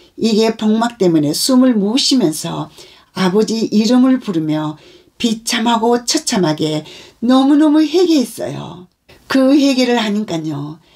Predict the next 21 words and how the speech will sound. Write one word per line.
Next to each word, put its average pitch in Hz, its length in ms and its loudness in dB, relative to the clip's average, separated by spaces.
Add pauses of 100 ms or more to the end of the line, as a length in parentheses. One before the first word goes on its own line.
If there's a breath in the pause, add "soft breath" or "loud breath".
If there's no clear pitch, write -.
(180 soft breath)
사흘 220 420 0
되는 208 320 0
낮에 160 580 -4 (320 soft breath)
몸이 170 440 0
불덩어리 190 600 0
같이 214 500 -4
뜨거워지길래 165 1000 -4 (480 loud breath)
"왜 240 260 2
이렇게 180 460 -2
뜨겁지?" 196 960 -6 (600 soft breath)
근데 247 340 2
그 262 240 0
다음에는 180 680 0 (340 soft breath)
코에서 240 540 -2
송장 190 540 -2
타는 160 400 -2 (380 loud breath)
너무 240 480 2
나쁜 185 440 0
냄새가 311 400 2
시작이 277 380 -2
되었어요. 156 800 -6